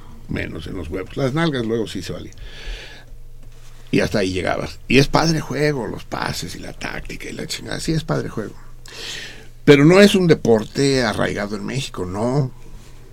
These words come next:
No va a jugar, eh, San Martín Texmelucan contra Santana Chautempan, no. Esos güeyes van a jugar béisbol o van a jugar básquetbol. Y ahorita a lo mejor también fútbol. Cuando yo veo que hay, yo viví en Culiacán dos meses, cuando veo que hay un equipo de fútbol en Culiacán,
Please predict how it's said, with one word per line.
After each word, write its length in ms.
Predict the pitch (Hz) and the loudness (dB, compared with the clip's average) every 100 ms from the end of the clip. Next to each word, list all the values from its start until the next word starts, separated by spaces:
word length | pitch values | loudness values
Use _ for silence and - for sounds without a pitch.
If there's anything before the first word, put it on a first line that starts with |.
| - - | -16 -2
No 160 | 123 123 | 2 6
va 140 | 151 | 6
a 20 | |
jugar, 520 | - 110 95 117 135 131 | 6 2 2 2 4 2
eh, 500 | 107 92 90 - - | -2 -6 -4 -6 -6
San 200 | - 98 | -4 -4
Martín 340 | 95 90 120 120 | -4 -2 -2 0
Texmelucan 600 | 123 104 85 98 113 101 | 0 0 -2 -2 -4 -4
contra 360 | 87 87 82 | -6 -6 -8
Santana 520 | 90 87 85 95 101 - | -6 -8 -8 -8 -8 -6
Chautempan, 1000 | 90 78 - - - 107 127 101 82 | -6 -8 -12 -14 -8 -6 -4 -6 -8
no. 140 | 98 104 | -8 -2
Esos 300 | 127 143 131 | 0 2 2
güeyes 420 | 127 117 143 - - - - - - | 4 4 2 -2 -6 -10 -10 -12 0
van 240 | 131 151 | 6 8
a 20 | |
jugar 240 | 143 139 135 | 8 6 6
béisbol 460 | 123 110 120 160 - - - | 6 6 6 6 2 -16 0
o 160 | 113 117 | 6 6
van 160 | 139 | 8
a 60 | 139 | 6
jugar 280 | 110 107 113 | 4 0 0
básquetbol. 500 | 110 - 101 127 - - - - - - - - - - - - - - - | -2 -4 0 0 0 -10 -18 -18 -18 -18 -18 -16 -16 -12 -12 -10 -12 -10 2
Y 80 | |
ahorita 280 | 123 165 170 | 10 10 10
a 20 | |
lo 80 | 156 | 4
mejor 240 | 117 131 147 | 4 2 2
también 640 | 120 107 113 127 120 104 | -2 0 0 0 -4 -6
fútbol. 480 | - 113 85 104 - | -4 -4 2 2 2
Cuando 220 | - 143 | 0 2
yo 120 | 185 | 2
veo 220 | 185 185 165 | 4 4 6
que 80 | |
hay, 340 | 170 160 - - | 6 4 2 -8
yo 200 | 135 139 | -2 -2
viví 240 | 120 98 107 | 0 -2 -2
en 60 | 95 | -4
Culiacán 420 | 92 87 95 92 | -6 -6 -6 -6
dos 180 | 92 - | -6 -8
meses, 320 | 87 - - | -10 -12 2
cuando 260 | 123 120 | 2 6
veo 280 | 139 180 160 | 8 8 6
que 100 | 139 | 6
hay 80 | 151 | 6
un 140 | 151 | 6
equipo 300 | 123 143 - | 2 -2 0
de 80 | 110 | -2
fútbol 420 | 87 85 98 117 | -2 -4 0 0
en 60 | 110 | -2
Culiacán, 800 | - - 95 - - - - | -6 -6 -4 -4 -4 -6 -4